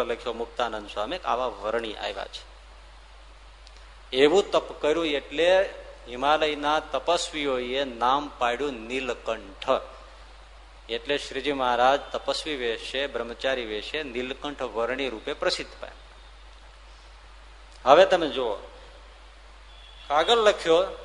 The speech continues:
એટલે રામાનંદ સ્વામીએ ત્યાંથી સમાચાર મોકલાવ્યા દેશ દેશાવરમાં,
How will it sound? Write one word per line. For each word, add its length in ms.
એટલે 140
રામાનંદ 500
સ્વામીએ 340
ત્યાંથી 460
સમાચાર 580
મોકલાવ્યા 540
દેશ 300
દેશાવરમાં, 760